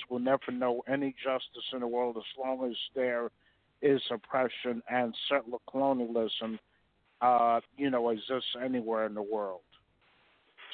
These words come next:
So we must, you know, unite with our Palestinian brothers to crush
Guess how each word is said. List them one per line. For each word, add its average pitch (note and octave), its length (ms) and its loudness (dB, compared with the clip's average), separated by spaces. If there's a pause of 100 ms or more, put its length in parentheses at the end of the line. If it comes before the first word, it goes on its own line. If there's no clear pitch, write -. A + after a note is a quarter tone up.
(100)
So C#3 100 4
we B2 240 2
must, C#3 360 4 (360)
you C3 140 -6
know, B2 260 2
unite B2 640 0
with B2 240 2
our A#2 160 2
Palestinian B2 920 0
brothers A#2 460 0 (640)
to - 100 0
crush C#3+ 360 2